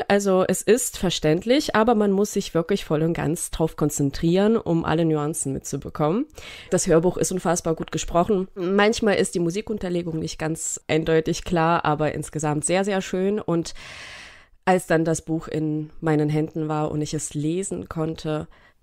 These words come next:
war das eigentlich kein Problem mehr. Klar, paar schwierige Wörter waren dabei, aber ich überfliege die dann meistens und denk mir schon, komm, aus dem Kontext wirst du das schon im Nachhinein nachvollziehen können, was das war. Und das war dann auch letztendlich so.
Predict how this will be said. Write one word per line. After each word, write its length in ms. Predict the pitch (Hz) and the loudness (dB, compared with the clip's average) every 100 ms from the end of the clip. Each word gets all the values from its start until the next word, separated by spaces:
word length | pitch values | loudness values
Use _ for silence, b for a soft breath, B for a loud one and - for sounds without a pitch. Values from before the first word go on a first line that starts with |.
| - | 0
war 160 | 165 | 2
das 160 | 156 151 | 4 2
eigentlich 360 | 143 139 131 | 2 2 0
kein 260 | - 135 127 | -2 0 0
Problem 540 | - 131 - 135 135 | 0 -4 -2 -2 -2
mehr. 280 | - - - - | -2 -4 -4 -6
Klar, 260 | - 185 220 | 2 4 4
paar 160 | 202 170 | 2 0
schwierige 420 | - 175 160 156 | 2 2 2 4
Wörter 460 | 160 202 214 208 | 2 4 2 2
waren 220 | 185 165 170 | 2 2 2
dabei, 480 | 160 160 175 202 | 0 2 4 4
aber 160 | 160 156 | 4 4
ich 100 | 160 | 4
überfliege 420 | 175 175 220 220 | 2 0 2 2
die 120 | 190 | 2
dann 120 | 170 160 | 2 4
meistens 440 | 147 147 104 - | 4 2 -4 -4
und 100 | 151 | 2
denk 220 | 151 151 | 2 2
mir 100 | 151 | 0
schon, 160 | 151 151 | 0 0
komm, 160 | 151 | 2
aus 120 | 156 156 | 2 0
dem 100 | 156 | 2
Kontext 420 | 160 156 151 - | 2 2 0 0
wirst 220 | 151 - | 0 0
du 20 | |
das 180 | 156 151 | -2 -2
schon 140 | 151 | 0
im 60 | 147 | 0
Nachhinein 400 | 143 151 160 147 | -2 0 0 0
nachvollziehen 580 | 143 147 147 - 147 151 | 0 -2 -4 -2 -2 -2
können, 300 | 151 147 147 | 0 -2 -2
was 160 | 147 | -4
das 240 | - - - | -4 -6 -2
war. 280 | 143 147 - | 0 0 0
Und 300 | 143 - - B B B B | -2 -4 -10 B B B B
das 200 | 123 127 | 0 2
war 120 | - | 2
dann 160 | 123 123 | 2 0
auch 160 | - - | -2 -4
letztendlich 500 | 123 - 127 147 - | -6 -4 -6 -6 -6
so. 220 | 127 | -6